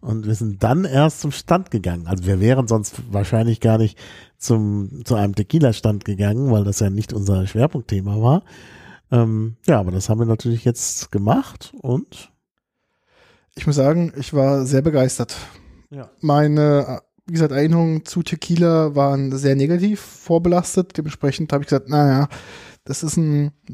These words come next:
Speaker 2: Thema, dem möchte ich mich jetzt eigentlich nicht nähern.“ Aber wir sind natürlich bei einem gelandet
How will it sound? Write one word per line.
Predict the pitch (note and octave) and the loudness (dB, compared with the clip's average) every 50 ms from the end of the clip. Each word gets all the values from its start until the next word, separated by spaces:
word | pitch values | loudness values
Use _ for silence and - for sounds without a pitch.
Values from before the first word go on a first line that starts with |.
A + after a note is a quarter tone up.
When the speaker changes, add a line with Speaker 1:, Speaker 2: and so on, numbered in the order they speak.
| - - - | -20 -18 -4
Speaker 2:
Thema, | - D3+ D#3+ D#3+ D3+ D3 | -2 0 2 2 4 4
dem | C#3+ C3+ C#3 | 2 2 2
möchte | D#3 D3 - - C#3 | 0 0 0 0 -2
ich | - - | 0 -2
mich | C#3+ - | -2 -4
jetzt | - - - C3+ | -4 -6 -6 -2
eigentlich | C3 D3 C3 - | -2 -2 0 2
nicht | F3 E3+ E3 - - | 2 2 2 0 0
nähern.“ | D#3 C#3+ C#3 C#3+ E3 G3 - - - - - - - - - - _ _ _ _ _ _ - | 0 2 2 2 2 0 -4 -8 -18 -20 -20 -20 -20 -20 -20 -20 _ _ _ _ _ _ -2
Aber | D3+ C#3+ D3 D#3 D#3+ F3 F3+ F#3+ G#3 B3 C#4 - _ _ _ _ _ _ _ _ _ _ _ _ _ _ _ _ _ _ _ _ _ _ _ _ _ _ _ _ _ _ _ - | 2 2 4 4 4 4 2 2 2 0 -2 -6 _ _ _ _ _ _ _ _ _ _ _ _ _ _ _ _ _ _ _ _ _ _ _ _ _ _ _ _ _ _ _ -2
wir | D3+ D3+ D3 | 0 0 2
sind | D3+ E3+ | 4 2
natürlich | D#3 - - E3 D#3 - - | 2 2 2 0 -2 0 -2
bei | - B2 | -4 -2
einem | A#2+ C3+ D3 E3 | 0 0 0 0
gelandet | D#3+ D3+ C#3 C3+ C#3+ D#3+ E3+ E3+ E3+ E3+ - - - - - - | 2 0 0 2 2 2 2 0 0 -2 -4 -10 -14 -14 -16 -18